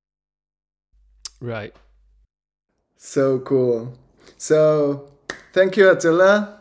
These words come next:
Speaker 2: Thank you, Elian. Thank you to everyone in the audience for tuning in. And before I leave, I wanted to let you know again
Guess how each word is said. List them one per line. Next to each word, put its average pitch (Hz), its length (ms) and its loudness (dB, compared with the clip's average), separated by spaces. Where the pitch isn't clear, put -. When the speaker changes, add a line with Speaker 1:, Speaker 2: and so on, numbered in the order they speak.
Speaker 2:
Thank 143 280 -6
you, 143 160 0
Elian. 165 520 0
Thank 143 240 -4
you 160 120 2
to 156 180 -2
everyone 156 420 -4
in 143 140 -6
the 139 160 -2
audience 151 540 -4
for 127 200 -6
tuning 139 360 -2
in. 156 340 -4
And 123 460 -2
before 156 400 0
I 143 40 -2
leave, 156 420 -2
I 143 140 -6
wanted 147 500 -6
to 139 680 -2
let 139 240 -4
you 151 60 0
know 143 300 0
again 147 520 -4